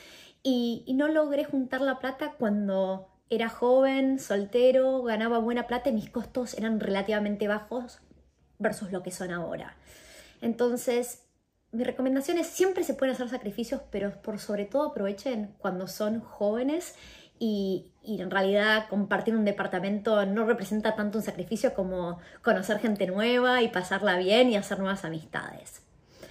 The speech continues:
Bueno, me quedan cinco tips más, pero aprovecho un corte en los primeros cinco porque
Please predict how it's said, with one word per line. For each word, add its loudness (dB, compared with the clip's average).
Bueno, 6
me -2
quedan 6
cinco 6
tips -2
más, 4
pero 6
aprovecho 6
un 0
corte 10
en 4
los 0
primeros -2
cinco 0
porque 0